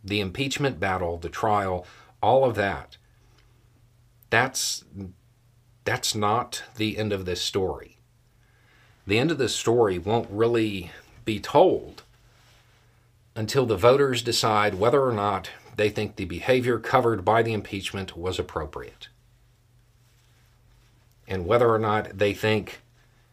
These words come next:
the senators co-signed it, or whether or not they think the House Republicans were playing partisan games. And I don't think we're actually gonna see the end result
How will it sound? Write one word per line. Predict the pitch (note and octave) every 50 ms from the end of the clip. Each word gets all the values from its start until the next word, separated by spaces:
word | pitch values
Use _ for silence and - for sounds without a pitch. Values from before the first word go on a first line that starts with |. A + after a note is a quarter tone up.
| _ _ _ _ _ _ _ _ _ _ _
the | G2+ F#2
senators | - - A#2+ A2+ A2 G2+ F#2+ F2+ F2 -
co-signed | - - B2 B2 B2 - C3+ A#2+ B2+ C3 B2+
it, | C#3 D3+ D3 - - - - - - - - - -
or | G#2+ G#2+ G#2+ G#2 G#2+ G#2+
whether | G2+ G2+ G2+ A2 A2+
or | A2+ G#2+
not | A2 A2+ A#2 A#2
they | - A2 G#2+
think | A2 - A2+ A2+ A2+ A#2 - - - _ - - _ _ _ _ _ _ _ _ _ _ _ _ _ _ _ _ _ _ _ _ _ _ _ _ _ _ _ _ _ _ _ _
the | - F2+ G#2 G#2+ A2 G#2+ G#2 G2+ G2 F2+ F2+ - - _ -
House | - - C#3 - - - -
Republicans | G2+ F2+ - D3+ E3+ E3+ C#3 - G#2 F2 F2 F2 F#2+ G#2 - - _ _ _ _ _ _ _ _ _ _ _ _ -
were | G2 G#2 G2+
playing | - - A2+ G#2+ G#2+ G2+ F2
partisan | - - G#2+ G2 F#2 F2+ F#2 E2+
games. | E2 F2 F2 E2+ D2+ D2+ - - - - - - _ _ _ _ _ _ _ _ _ _ _ _ _ _ _ _ _ _ _ _ _ _ _ _ _ _ _ _ -
And | G2+ G2
I | G#2+
don't | C3 F3 D#3+ -
think | D3+ C#3 -
we're | B2 B2 A#2
actually | A#2 C3+ - - C3+ A2+ G#2
gonna | G#2 G#2 F#2+
see | - - - A#2+ A#2
the | G#2+ G2+ F#2
end | F2+ A#2 B2+ A2
result | G2 G2+ G2+ F#2 - G#2 F#2+ A2 D3 D#3 - - -